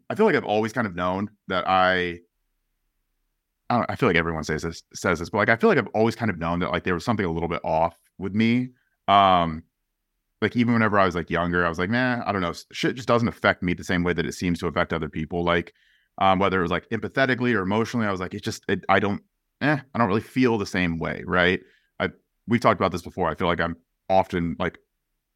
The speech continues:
rational to a fault, like, to the point that it becomes somewhat detrimental for my ability to make decisions because I don't account for a lot of people's emotions.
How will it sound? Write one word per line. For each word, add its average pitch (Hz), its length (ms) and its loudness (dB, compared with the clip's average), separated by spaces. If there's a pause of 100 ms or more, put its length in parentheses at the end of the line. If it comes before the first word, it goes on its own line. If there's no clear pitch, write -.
rational 98 600 2
to 87 220 -2
a - 40 -2
fault, - 640 -4
like, 90 300 0
to 101 80 -10
the 110 100 2
point 139 320 0
that 95 260 0
it 92 180 0 (140)
becomes 95 320 -4
somewhat 95 460 0
detrimental 87 580 -2
for 95 60 -10
my 92 160 2
ability 92 380 0
to 85 100 0
make 85 180 0
decisions 90 520 -2
because 90 400 -2 (260)
I 101 120 0
don't 98 300 0
account 98 300 0
for - 80 -4
a 98 40 2
lot 90 140 4
of 87 60 -6
people's 90 240 -6
emotions. 85 560 -4